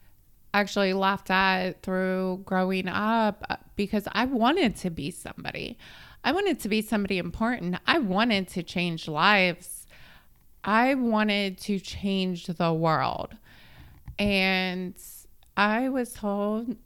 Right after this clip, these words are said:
"Are, are you kidding? <laughs> You're just a small town little girl. Your parents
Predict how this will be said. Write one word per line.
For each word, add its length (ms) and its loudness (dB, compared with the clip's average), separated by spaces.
"Are, 280 -2
are 100 2
you 140 -2
kidding? 480 0
<laughs> 100 -20
You're 460 2
just 240 -4
a 40 -4
small 300 -4
town 260 -6
little 200 -8
girl. 480 0
Your 320 -2
parents 1080 -2